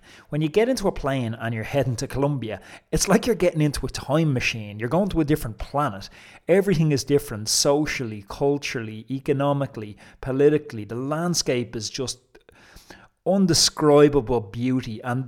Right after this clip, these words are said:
that's what I felt about going into Mister Hincapie's workshop. You've never been to anywhere like this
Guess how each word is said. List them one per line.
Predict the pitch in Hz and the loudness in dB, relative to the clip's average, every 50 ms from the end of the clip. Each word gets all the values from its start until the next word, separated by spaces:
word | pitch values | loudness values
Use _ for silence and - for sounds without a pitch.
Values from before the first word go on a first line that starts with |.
| 120 - - | -10 -4 0
that's | 175 175 175 165 - - | 2 2 2 2 0 0
what | 160 151 | 2 4
I | 143 131 | 4 2
felt | - - 143 139 131 120 - - - | 2 0 2 2 2 2 0 -4 -8
about | 120 117 123 120 117 117 | -6 -4 -2 -2 -4 -2
going | - 123 117 117 117 120 113 | -2 -2 0 0 -2 -4 -6
into | 123 117 113 117 117 - - - 123 113 113 110 110 110 113 120 | -6 -6 -6 -6 -6 -6 -4 -2 -2 -2 0 -2 -2 -4 -6 -6
Mister | 127 131 127 - - 131 113 | -4 -2 -2 -2 -2 -4 -4
Hincapie's | 101 123 123 123 - 117 113 110 - 120 110 110 104 - - | -4 -4 -4 -4 -4 -4 -6 -6 -6 -6 -8 -6 -8 -8 -10
workshop. | 135 117 120 117 120 113 - - - 110 101 - - - - - - - - - - - - _ _ _ _ | -10 -6 -4 -2 -2 -2 -4 -6 -6 -8 -8 -12 -14 -20 -20 -20 -20 -20 -20 -20 -20 -20 -20 _ _ _ _
You've | - 151 156 160 160 139 | -10 -6 -4 -4 -2 0
never | 147 143 156 165 170 165 147 131 117 101 | 2 2 4 4 4 4 4 2 2 2
been | 104 - 139 131 131 123 110 | 0 -2 -2 0 0 -2 -2
to | - - - | -4 -6 -4
anywhere | 143 139 139 135 127 120 113 110 | -2 -2 0 0 0 0 0 0
like | 113 110 110 110 - | 0 -2 -4 -6 -6
this | - 131 107 98 - - - | -6 -6 -4 -2 -2 -4 -4